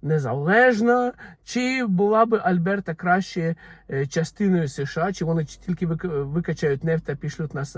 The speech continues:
на всі чотири сторони, а після цього? Чи, е, стоїть залишитися у, залишатися у Канаді?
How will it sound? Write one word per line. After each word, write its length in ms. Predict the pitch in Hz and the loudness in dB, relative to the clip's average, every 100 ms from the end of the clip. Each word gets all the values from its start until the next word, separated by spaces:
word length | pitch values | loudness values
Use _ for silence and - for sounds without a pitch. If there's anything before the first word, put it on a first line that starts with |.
| 135 | -8
на 300 | 143 139 135 | -4 -2 -4
всі 180 | 135 151 | -6 -8
чотири 360 | 156 143 139 | -8 -6 -6
сторони, 360 | 135 180 180 185 | -4 -2 0 0
а 180 | 160 180 - 175 165 | 0 -2 -6 -8 -6
після 320 | 190 165 180 | -4 -4 -4
цього? 360 | 165 170 160 175 - - - - - - | -2 0 0 -2 -6 -18 -18 -20 -20 0
Чи, 500 | 226 240 254 254 247 - - - | 4 4 2 -2 -6 -12 -20 -2
е, 480 | 170 175 170 170 - _ _ - 285 175 | 2 4 4 2 -2 _ _ -20 -12 -8
стоїть 500 | - - 202 208 160 | -6 2 4 4 4
залишитися 680 | 170 196 185 180 180 - | 2 2 0 0 0 0
у, 540 | 147 135 151 151 147 147 | -2 -4 -4 -4 -4 -2
залишатися 640 | 165 170 165 160 160 147 | -2 0 -2 -2 -2 -2
у 100 | 135 | -4
Канаді? 560 | 139 151 214 208 202 | -2 0 2 2 0